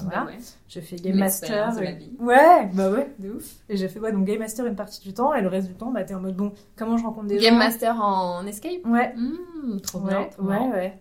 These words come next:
Speaker 1: De sacrées anecdotes, hein.
Speaker 2: Ah ouais, mais moi, je veux savoir, là.
Speaker 1: Ah bah,
Speaker 2: <laughs>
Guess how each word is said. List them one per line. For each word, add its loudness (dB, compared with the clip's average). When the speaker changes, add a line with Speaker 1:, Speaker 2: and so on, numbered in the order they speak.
Speaker 1:
De -10
sacrées -8
anecdotes, -6
hein. -6
Speaker 2:
Ah 4
ouais, 6
mais -4
moi, -4
je -8
veux -8
savoir, 0
là. -6
Speaker 1:
Ah -2
bah, -6
Speaker 2:
<laughs> 6